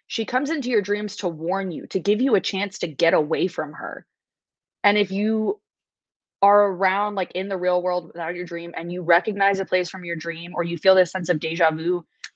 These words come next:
you gotta skedaddle because that means that she's getting closer by sort of thing. So she gives you this opportunity to get away, but we never see that,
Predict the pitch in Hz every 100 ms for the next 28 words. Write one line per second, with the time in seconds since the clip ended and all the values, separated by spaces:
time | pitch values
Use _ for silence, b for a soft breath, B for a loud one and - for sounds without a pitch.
0 | - 185 185 165 - 160 185 202 180 156
1 | 160 - _ _ - 185 170 180 175 180
2 | 175 170 170 156 156 _ _ - - 185
3 | - 170 165 180 165 165 165 151 123 -
4 | _ _ _ - 180 165 - - - -
5 | _ _ _ _ _ - 226 269 214 277
6 | 277 240 226 185 180 175 180 190 190 170
7 | 165 127 185 170 160 156 160 185 220 -
8 | 190 170 185 196 180 - - - 185 175
9 | 160 143 143